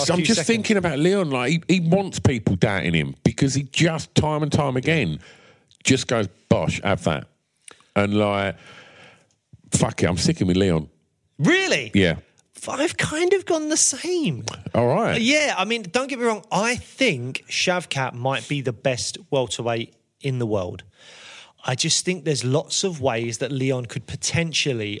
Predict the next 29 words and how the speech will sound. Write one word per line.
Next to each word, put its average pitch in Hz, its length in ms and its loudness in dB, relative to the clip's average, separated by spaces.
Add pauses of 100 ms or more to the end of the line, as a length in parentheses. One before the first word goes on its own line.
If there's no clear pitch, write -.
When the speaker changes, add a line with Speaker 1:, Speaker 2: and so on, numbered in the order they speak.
(100)
Speaker 1:
avoid 113 500 -2
him. 95 300 -10 (840)
If 143 140 0
he's 208 320 0
Speaker 2:
Oh, 135 60 4
Speaker 1:
fight- 208 200 2
Speaker 2:
not - 200 2
beat 143 240 4
him, 82 160 4
avoid 107 360 4
him. 69 300 -2
Speaker 1:
Avoid 127 340 0
him. 98 220 -8 (480)
And 160 120 2
I, 185 240 -2
I, 170 100 -2
again, 175 280 -2
that's 175 200 -2
not 196 160 -6
me 180 120 0
saying 165 340 0
Leon 151 340 0
is 143 120 -2
trying 139 640 -2
to 123 160 -2
avoid 107 380 -2
him. 123 140 0
It's 135 100 -4
just, - 300 -2